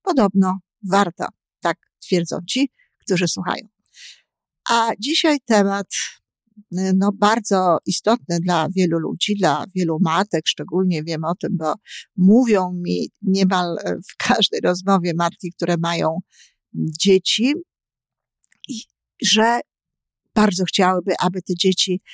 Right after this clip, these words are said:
więcej obowiązków, e, domowych wykonywały, aby, może nie tyle obowiązków wykonywały, bo to chyba nie jest najlepsza formuła gramatyczna, ale miały obowiązki domowe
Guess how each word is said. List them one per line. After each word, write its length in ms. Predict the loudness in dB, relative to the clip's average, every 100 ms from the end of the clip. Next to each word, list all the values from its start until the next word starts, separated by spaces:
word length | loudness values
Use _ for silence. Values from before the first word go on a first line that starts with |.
| -20 _
więcej 720 | -2 4 4 4 2 2 0 -4 -8
obowiązków, 880 | -6 0 2 2 -2 -6 -8 -8 -12
e, 60 | -10
domowych 720 | -2 2 4 4 0 -10 -14 -14
wykonywały, 920 | -10 -8 -4 -4 -4 0 0 4 4 2 -2 -20 -20 _ _
aby, 760 | -2 -2 -2 0 2 2 0 -4 _
może 240 | -6 -4 -2
nie 100 | -2
tyle 200 | 0 0
obowiązków 540 | 0 0 0 0 -6
wykonywały, 640 | -6 -6 -4 -2 2 2 0
bo 120 | _
to 120 | -20 -6
chyba 220 | -2 0
nie 180 | 0 0
jest 180 | -2 -6
najlepsza 400 | -4 -4 -4 -8
formuła 420 | -6 -6 -4 -4
gramatyczna, 560 | -4 -4 -4 -2 0 -2 -4 -20 -20 _ _
ale 480 | 0 2 2 0 -2 -6 _ 0
miały 480 | 4 4 2 -2 -4 -6
obowiązki 600 | -4 0 -2 -2 -6 -6
domowe 560 | -4 -4 -4 -2 -2